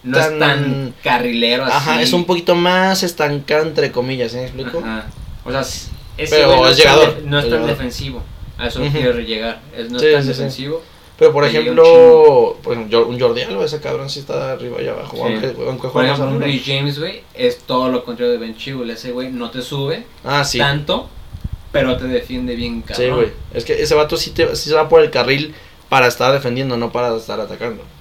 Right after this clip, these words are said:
Speaker 2: Es la diferencia.
Speaker 1: Digo, muy, muy bien ganado lo del Chelsea.
Speaker 2: Y
Speaker 1: Pero ahorita ya vamos a, como a
Speaker 2: Met-
Speaker 1: platicar más o menos, o bueno,
Speaker 2: rapidísimo lo de
Speaker 1: lo de, lo de las, cómo quedaron las ligas.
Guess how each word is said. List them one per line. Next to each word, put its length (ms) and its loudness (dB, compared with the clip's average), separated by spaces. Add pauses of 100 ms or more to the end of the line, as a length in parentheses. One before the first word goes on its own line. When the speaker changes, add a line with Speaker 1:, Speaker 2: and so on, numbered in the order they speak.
(160)
Speaker 2:
Es 120 -8
la 60 -2
diferencia. 440 -10
Speaker 1:
Digo, 80 -4
muy, 220 -4
muy 300 -2
bien 180 -6
ganado 300 -6
lo 80 0
del 180 -10
Chelsea. 400 -10 (1400)
Speaker 2:
Y 380 -4
Speaker 1:
Pero 220 0
ahorita 360 -4
ya 200 0
vamos 440 -8
a, 580 -14 (280)
como 180 -8
a 60 -2
Speaker 2:
Met- 60 -4
Speaker 1:
platicar 440 -4
más 220 -8
o 40 -12
menos, 280 -6
o 20 -6
bueno, 180 0
Speaker 2:
rapidísimo 460 -4
lo 240 -2
de 200 -4
Speaker 1:
lo 120 -2
de, 380 -4
lo 100 -4
de 120 -6
las, 360 -10
cómo 260 -6
quedaron 440 -8
las 240 -10
ligas. 400 -10